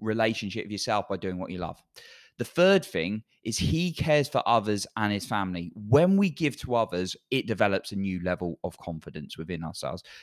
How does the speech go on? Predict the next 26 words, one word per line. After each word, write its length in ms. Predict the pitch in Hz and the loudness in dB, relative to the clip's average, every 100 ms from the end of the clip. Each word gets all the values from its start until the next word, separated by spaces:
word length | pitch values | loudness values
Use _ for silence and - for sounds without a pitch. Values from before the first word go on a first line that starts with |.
| - | -14
because 280 | 92 143 170 | -4 -2 -2
we 100 | 165 | -6
feel 260 | 156 139 | -4 -4
fulfilled, 720 | 123 113 - 127 123 98 85 - - 113 | -4 -10 -2 2 2 0 -6 -12 -8 -6
we're 80 | 110 | -4
contributing, 1040 | - 135 135 127 104 98 92 - 90 85 - _ | 0 4 4 4 -2 -2 -6 -4 -6 -8 -12 _
we're 100 | 104 | -6
helping 400 | - 123 120 113 | 0 2 2 0
other 200 | 107 98 | -2 -4
people. 520 | - 117 95 82 80 - - _ _ _ _ _ | -2 0 0 -4 -8 -10 -20 _ _ _ _ _
And 140 | 117 117 | 0 2
he 180 | 151 | 2
does 260 | 143 127 113 | 6 6 6
that 160 | 110 - | 4 4
with 100 | 95 | 2
his 180 | 95 - | -2 2
family. 480 | 113 104 101 98 - | 4 4 4 0 0
He 240 | 110 120 | 2 2
cares 400 | 110 110 101 95 | 2 0 2 0
for 120 | - | -2
those 240 | 90 90 90 | -2 -2 -4
close 320 | 98 92 87 | -2 -2 -2
to 80 | 85 | -6
him 260 | 95 87 | -6 -4
so 480 | 85 - - 110 110 | -4 -2 4 8 8
much, 500 | 104 92 82 - - | 6 4 2 -4 -10